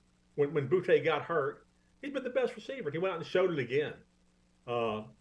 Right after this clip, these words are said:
makes tough catches, go out and play, th-, no ego. Uh, and I, I, and I,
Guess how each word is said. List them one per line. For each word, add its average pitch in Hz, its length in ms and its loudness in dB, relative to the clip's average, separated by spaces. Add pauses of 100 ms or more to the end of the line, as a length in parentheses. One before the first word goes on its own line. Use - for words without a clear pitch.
(500)
makes 139 240 -2
tough - 280 0
catches, 156 420 0
go 151 120 4
out 151 140 0
and 131 100 -12
play, 143 480 -2 (100)
th-, 131 120 -12
no 147 220 0
ego. 135 540 -4 (640)
Uh, 113 420 -2 (1120)
and 190 120 0
I, 202 40 0
I, 190 360 -2
and 190 100 -2
I, 185 80 -2